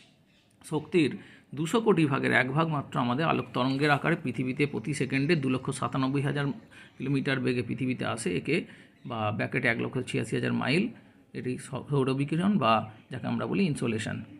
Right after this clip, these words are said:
আচ্ছা, এর নিয়ন্ত্রকগুলো কী কী? just পয়েন্টগুলো দেওয়া আছে, তোমাদের দু নম্বরে এটাই যথেষ্ট। সূর্যরশ্মির পতন কোণ, দিনের দৈর্ঘ্য, সৌর ধ্রুবক, সূর্য থেকে পৃথিবীর দূরত্ব, সৌর কলঙ্ক। হুম, আর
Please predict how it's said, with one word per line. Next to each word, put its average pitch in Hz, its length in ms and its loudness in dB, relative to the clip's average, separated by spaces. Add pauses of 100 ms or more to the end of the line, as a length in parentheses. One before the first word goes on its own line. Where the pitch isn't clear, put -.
(220)
আচ্ছা, - 320 -10 (140)
এর 175 80 -2
নিয়ন্ত্রকগুলো 160 640 2
কী 160 100 -4
কী? 170 120 -6
just 135 320 -2
পয়েন্টগুলো 143 400 2
দেওয়া 127 200 4
আছে, 156 180 0
তোমাদের 135 320 2
দু 127 100 0
নম্বরে 135 360 2
এটাই 139 200 4
যথেষ্ট। 156 400 2 (420)
সূর্যরশ্মির 139 600 0
পতন 151 320 0
কোণ, 185 220 6
দিনের 127 320 0
দৈর্ঘ্য, 156 420 4
সৌর 135 340 2
ধ্রুবক, 143 420 2
সূর্য 127 320 -2
থেকে 127 180 0
পৃথিবীর 131 380 -4
দূরত্ব, 165 320 0
সৌর 123 260 0
কলঙ্ক। 113 400 -4 (1200)
হুম, 214 240 -6 (380)
আর 60 360 -4